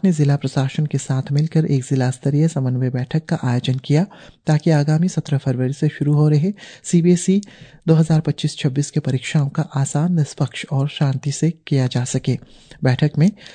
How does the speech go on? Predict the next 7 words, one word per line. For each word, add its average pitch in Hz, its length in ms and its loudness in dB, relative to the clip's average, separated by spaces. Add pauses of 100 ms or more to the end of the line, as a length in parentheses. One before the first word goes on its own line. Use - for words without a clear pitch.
(260)
जिला 160 200 6
उपायुक्त 156 360 0
तेचुआरन 139 500 0
ने 139 200 2 (760)
पहले 165 240 6
से 180 140 0
तैयार 139 500 0